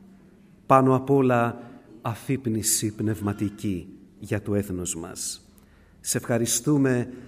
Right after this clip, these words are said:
γιατί υπάρχουν ζωντανές πέτρες, παιδιά λυτρωμένα, διάσπαρτα στην πατρίδα μας. Στο όνομα του Χριστού μας και χάριν των λυτρωμένων σου παιδιών, συγχώρεσε την πατρίδα μας.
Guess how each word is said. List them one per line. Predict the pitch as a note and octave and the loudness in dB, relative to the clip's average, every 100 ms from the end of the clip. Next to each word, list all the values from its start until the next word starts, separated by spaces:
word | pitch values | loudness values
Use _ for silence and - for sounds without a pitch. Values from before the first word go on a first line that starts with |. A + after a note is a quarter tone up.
| - | -18
γιατί | - C3+ C#3+ | -6 -2 -2
υπάρχουν | C3 D3+ D3+ - C3+ C3+ C3+ - | 0 2 2 0 -2 -2 -2 -2
ζωντανές | G#2+ C3+ B2 B2 C3+ C#3 C3 - - - - | 0 2 2 4 4 4 4 0 -2 -8 -2
πέτρες, | C#3+ C3+ - F2+ - - - _ _ _ _ - | 0 0 -4 -6 -8 -10 -14 _ _ _ _ -2
παιδιά | A#2+ A#2 C#3+ C#3+ | -2 0 2 4
λυτρωμένα, | C3 C3+ C3+ B2 B2+ C#3 A2+ G#2+ - | 4 0 0 0 2 2 0 -6 -10
διάσπαρτα | A2 F2 B2+ C#3+ C#3 - G#2 G2 G2 | -14 -4 2 4 2 -2 -4 -4 -4
στην | F#2+ A2+ | -4 -4
πατρίδα | G2 G2 A2 G2+ F2+ | -4 -2 -4 -4 -4
μας. | E2+ - - - _ _ _ _ _ | -8 -10 -12 -14 _ _ _ _ _
Στο | - - C3+ | -4 0 4
όνομα | C#3+ C#3 C3 | 6 4 2
του | C3+ | -2
Χριστού | - B2 - - C#3+ | -6 -4 -4 -4 -4
μας | F#2+ F2 - - - - _ _ _ | -4 -6 -8 -8 -12 -20 _ _ _
και | - B2 | -6 -4
χάριν | - D3+ C#3+ C#3 C3+ | 0 4 6 6 4
των | - C3+ | 2 2
λυτρωμένων | C3+ B2+ B2 C#3 A#2+ A2 | 2 2 4 4 4 4
σου | - - A2+ | 0 -2 -2
παιδιών, | - A2 G2 A#2+ A#2 F#2+ E2+ - - - - - | 0 0 2 4 4 2 -2 -8 -16 -20 -20 -4
συγχώρεσε | - - A#2 - - C#3+ A2+ - G#2 | 0 2 2 0 4 6 6 2 0
την | G2 | -2
πατρίδα | G2+ - A2+ F#2 E2+ | -4 -2 -2 -2 -4
μας. | E2 - - - | -6 -8 -10 -14